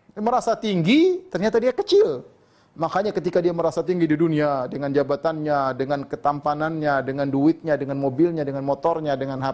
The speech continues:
P-nya, dengan tasnya, dengan apa deh ilmunya, ya, ya sombong, ya, dengan nasabnya dia sombong, ya, maka pada hari kiamat jadi kecil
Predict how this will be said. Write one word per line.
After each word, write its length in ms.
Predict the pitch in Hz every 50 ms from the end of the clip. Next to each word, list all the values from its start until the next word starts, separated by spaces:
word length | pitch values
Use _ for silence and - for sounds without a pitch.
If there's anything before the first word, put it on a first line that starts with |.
| - -
P-nya, 320 | 170 170 165 156 143 131
dengan 160 | 139 135 135
tasnya, 480 | 127 - - 170 165 - - 156 147 135
dengan 320 | 135 135 139 135 131 120 - _ - _ _ - -
apa 240 | 170 214 214 220 208
deh 160 | 185 175 165
ilmunya, 560 | 170 170 175 190 202 202 196 190 175 160 135 - - - _ _ _ _ _ _ _ -
ya, 240 | - 127 147 170 - 151 - - _ _ _ _ _ _ _ _
ya 140 | - 147 143
sombong, 640 | - 202 233 233 208 190 180 175 175 185 185 175 123
ya, 160 | 113 120 123 110 - - _ _ _ _ -
dengan 320 | 131 135 139 151 160 160 156
nasabnya 640 | 160 170 160 - - 247 269 262 262 220 208 196 180
dia 160 | 170 190 180
sombong, 560 | 180 240 254 254 220 240 311 - 208 208 311 - - _ _ _ _ _ _ _ -
ya, 240 | 139 160 175 - - - _ _ _ _ _ _ _ _ _ _ _ _ _ _ _ _ _ -
maka 240 | 139 135 131 160 151
pada 240 | 147 139 131 131 131
hari 80 | 135
kiamat 400 | - 143 139 147 151 151 147 -
jadi 120 | 143 139 143
kecil 920 | 143 160 151 - 170 170 165 170 170 170 175 175 175 175 175 175 180 196